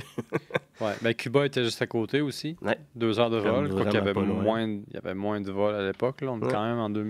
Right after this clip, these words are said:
Speaker 2: en, en mille neuf cent vingt.
Speaker 1: Ouais.
Speaker 2: Euh, mais aussi, revenons-en à ce drink-là. Est-ce que je me tromperais en disant, en supposant que ce drink-là, il se développe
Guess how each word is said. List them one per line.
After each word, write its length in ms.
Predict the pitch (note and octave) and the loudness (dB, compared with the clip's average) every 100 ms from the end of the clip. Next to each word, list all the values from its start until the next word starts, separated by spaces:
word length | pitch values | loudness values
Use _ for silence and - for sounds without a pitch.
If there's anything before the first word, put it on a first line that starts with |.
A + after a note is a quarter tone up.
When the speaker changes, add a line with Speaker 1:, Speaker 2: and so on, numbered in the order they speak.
| G#2+ | -2
Speaker 2:
en, 200 | G2+ G2+ | -4 -2
en 360 | G2 F#2+ G2 | 0 0 0
mille 180 | G2 G#2+ | 0 2
neuf 140 | G#2 - | 2 0
cent 280 | G2+ G2 | 0 0
vingt. 260 | G2 G#2+ D3 - - B2 | 0 -2 -4 -10 -8 -4
Speaker 1:
Ouais. 160 | B2+ - - - A#2 | -4 -6 -16 -4 2
Speaker 2:
Euh, 960 | G#2 G#2 G2+ G2 G2 F#2+ F#2 F#2+ G#2 - - - - | 4 4 0 0 0 0 0 -2 -6 -10 -16 -18 -4
mais 440 | C3+ A2 G#2+ - - | 0 0 -2 -6 -6
aussi, 680 | A#2+ - - D#3+ E3 D#3 - - | -2 -2 0 0 0 -2 -8 -6
revenons-en 880 | A#2+ A2 A#2+ B2 A#2+ A2+ C#3 D3 C3+ | 0 2 4 2 2 0 0 0 0
à 180 | A2+ | 0
ce 140 | G#2+ A#2 | 0 -2
drink-là. 640 | G#2 G#2 G#2 - B2+ C#3+ C#3+ - - - - | 0 -2 0 2 2 0 -4 -14 -20 -18 -4
Est-ce 160 | C3 - | -2 2
que 80 | D#3 | 2
je 100 | C#3+ | 2
me 60 | |
tromperais 360 | B2 C3+ A#2 D3 | 0 -2 0 0
en 240 | D3+ A#2 A2 | 2 0 -2
disant, 560 | G#2 G#2 C3 C#3+ D3 C3+ _ - | 0 0 2 0 0 -4 _ -6
en 100 | G#2 | -4
supposant 460 | - B2+ B2 A2+ C#3+ | -4 2 2 2 0
que 40 | |
ce 60 | - | -2
drink-là, 380 | A2+ G#2+ G#2 C#3 | 0 0 2 2
il 60 | |
se 60 | A2+ | 2
développe 320 | G#2 G#2+ A2+ | 0 0 -2